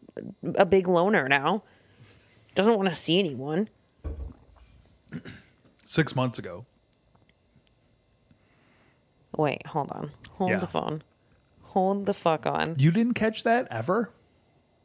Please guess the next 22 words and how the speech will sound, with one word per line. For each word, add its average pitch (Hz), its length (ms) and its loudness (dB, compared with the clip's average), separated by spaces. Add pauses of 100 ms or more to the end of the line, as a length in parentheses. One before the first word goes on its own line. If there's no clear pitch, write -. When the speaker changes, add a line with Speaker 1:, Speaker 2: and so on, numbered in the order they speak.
(840)
Speaker 1:
No, 269 140 2
I 170 120 2
did. - 580 -2
But 202 100 4
you're 233 140 4
gonna 226 160 2
tell 185 220 0
me 220 140 4
that 165 240 4 (320)
you're 175 160 2
supposed 175 280 2
to 170 80 4
get 151 280 4
over 170 280 6
your 135 200 2
wife 143 560 2
dying 214 580 4 (440)
after 185 320 4
six - 600 2
months? 190 600 4
Speaker 2:
No, 208 300 2
idiot. 139 400 4